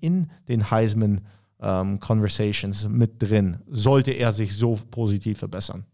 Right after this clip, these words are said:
Aber ich bin sehr gespannt auf dieses Wochenende und dieses Spiel. Ich werd das sehr, sehr nah verfolgen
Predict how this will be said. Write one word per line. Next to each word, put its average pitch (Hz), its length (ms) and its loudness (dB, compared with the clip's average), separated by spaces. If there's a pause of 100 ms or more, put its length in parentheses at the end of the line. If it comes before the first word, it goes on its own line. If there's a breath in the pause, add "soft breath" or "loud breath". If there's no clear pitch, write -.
(720)
Aber 95 500 -2
ich 117 120 -4
bin 135 140 4
sehr 131 200 4
gespannt 139 360 -2
auf 107 160 -6
dieses 135 320 0
Wochenende 127 420 0
und 107 100 0
dieses 113 220 -2
Spiel. 135 340 0
Ich 107 160 -4
werd 120 180 0
das 110 300 -2
sehr, 110 440 2
sehr 123 220 4
nah 120 400 2
verfolgen 143 640 -2